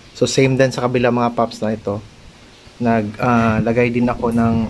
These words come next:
ah, wire dito mga paps. Nagtap ako ng wire. Tapos papunta dito sa, ah, kaliwang bahagi mga paps. So, same pa rin yung ginawa ko mga paps, no? Nilagay ko na yung ano,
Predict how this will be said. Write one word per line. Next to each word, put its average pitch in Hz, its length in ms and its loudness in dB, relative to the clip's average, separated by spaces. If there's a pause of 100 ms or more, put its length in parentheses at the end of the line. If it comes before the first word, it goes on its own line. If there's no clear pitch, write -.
(100)
ah, 107 320 -4 (320)
wire 120 320 2
dito 120 240 0
mga 117 240 2
paps. - 480 -4
Nagtap 113 320 -2
ako 120 160 -2
ng 117 240 2
wire. 107 320 0 (840)
Tapos 120 400 0
papunta 120 480 0
dito 117 240 -4
sa, 113 480 0 (200)
ah, 107 440 -2
kaliwang 113 400 2
bahagi 110 400 -2
mga 107 240 -2
paps. - 400 -8 (480)
So, 117 240 -2
same 123 240 0
pa 120 160 0
rin 123 200 -2
yung 120 120 2
ginawa 120 400 2
ko 127 120 -2
mga 123 240 0
paps, 120 280 -4
no? 123 80 -2
Nilagay 110 360 2
ko 113 120 -4
na 117 80 2
yung 113 240 2
ano, 113 240 0